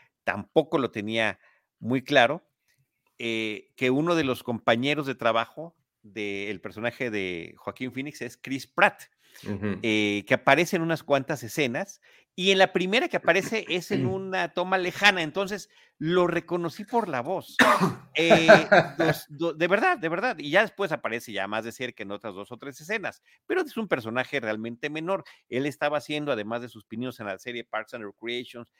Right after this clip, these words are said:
Speaker 1: eh, pininos en diferentes películas, y sería hasta el dos mil catorce que se estrenara, este,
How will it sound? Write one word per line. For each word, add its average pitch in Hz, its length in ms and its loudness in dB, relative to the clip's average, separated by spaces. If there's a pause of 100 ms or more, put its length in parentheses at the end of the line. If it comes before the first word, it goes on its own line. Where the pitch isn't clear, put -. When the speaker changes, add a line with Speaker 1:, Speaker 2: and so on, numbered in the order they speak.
(220)
Speaker 1:
eh, 95 80 -14
pininos 131 400 -2
en 113 80 -10
diferentes 120 540 -8
películas, 160 560 -4 (220)
y 131 120 -8
sería 147 460 2
hasta 160 160 0
el 147 80 2
dos 127 180 -2
mil 156 220 -4
catorce 180 760 2 (440)
que 127 100 -2
se 123 120 -8
estrenara, 127 720 2 (460)
este, 95 540 -12